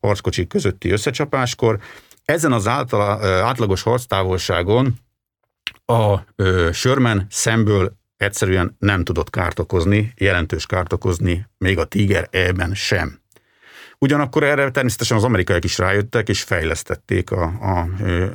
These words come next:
az M négynek a tűzerejét, és a hosszú csövű, ö, változattal felszerelt, ö, ö, M négyesek, amelyek közül egyébként nagyon sokat a Szovjetuniónak is szállítottak a,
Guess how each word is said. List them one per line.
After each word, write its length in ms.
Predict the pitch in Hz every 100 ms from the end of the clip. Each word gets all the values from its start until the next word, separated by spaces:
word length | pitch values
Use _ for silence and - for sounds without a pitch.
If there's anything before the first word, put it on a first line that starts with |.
| -
az 220 | 78 80
M 120 | 90
négynek 380 | 90 87 82 87
a 40 | -
tűzerejét, 640 | 110 117 143 156 156 151 - - - _
és 220 | 98 -
a 300 | 90 85 85 _
hosszú 360 | 135 175 - 123
csövű, 440 | - 95 87 80 - _
ö, 380 | 95 87 85 85 123
változattal 1080 | 110 95 95 95 90 85 - - 107 123 123 _ _ _ _ _ _ -
felszerelt, 720 | - 117 101 - 98 95 85 -
ö, 180 | 87 82 - -
ö, 460 | 95 85 82 82 85 - _ _ _ _ _ _ _ _ _ _ _ _ _ _ 92
M 40 | 101
négyesek, 600 | 113 123 143 175 185 - - - - _
amelyek 320 | - 110 98 98
közül 240 | 107 92
egyébként 480 | 98 92 - 92 -
nagyon 240 | 110 85
sokat 360 | 82 90 - -
a 120 | 82
Szovjetuniónak 720 | - 110 95 78 87 85 80 -
is 80 |
szállítottak 600 | - 90 87 82 85 98 -
a, 180 | 82